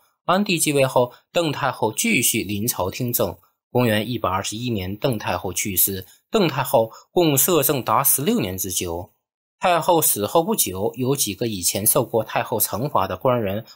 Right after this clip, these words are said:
诬告太后的兄弟，阴谋欲废除皇帝。安帝大怒，下令诛灭了邓氏一族。刘祜亲政伊始，就针对当年自己祖母和父亲的冤案反攻。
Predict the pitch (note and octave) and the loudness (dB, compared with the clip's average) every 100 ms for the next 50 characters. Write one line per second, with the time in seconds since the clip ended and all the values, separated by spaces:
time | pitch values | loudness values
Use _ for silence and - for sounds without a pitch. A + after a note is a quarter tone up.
0 | - D#3 F#3 D3 A2+ - B2 - G#2+ G2 | 0 2 4 4 2 0 -2 -2 -4 -2
1 | - D3+ D3+ A#2 G2+ - - E3+ E3+ D3 | -2 -2 0 -2 -4 -10 -6 0 4 4
2 | C3+ F3 D#3+ C#3+ - E3 - A2+ - F2+ | 4 2 -2 0 2 2 0 -4 -2 -4
3 | F2+ F#2+ G2+ - A2 A2 A#2 G2 G#2 F#2 | -4 -6 -6 -6 -4 -2 -2 -4 -2 -2
4 | G2 F#2+ _ - - C3 G#2+ A#2+ G2+ _ | -4 -10 _ -4 0 2 2 0 -4 _
5 | _ - G3 G#3+ G#3+ D#3 G2+ F#2+ E3+ C3 | _ 0 2 4 4 2 0 -2 0 0
6 | G2+ G2+ A2 F#2+ F#2 F#2 A#2+ - _ D3+ | 0 -2 -4 -4 -4 -6 -8 -10 _ 4
7 | F3+ G3 F#3+ - G#3 G3 D#3 F#3+ G#3 A2 | 4 4 2 4 2 4 2 2 0 2
8 | G#2+ G#2+ C3+ D#3 D#3+ D#3+ C3+ D3+ D3+ D3 | 0 2 2 4 2 4 4 2 0 -2
9 | A#2+ - D3 G2 - G#2+ B2+ B2 G2 - | -2 -2 -2 -2 -4 -2 -2 -2 -4 -6
10 | G#2+ G3+ D3+ - F#2+ G2 B2 B2+ G2 - | -2 2 2 2 -2 -2 0 0 -2 -6
11 | F#2 F2+ B2 C#3+ | -10 -4 0 -2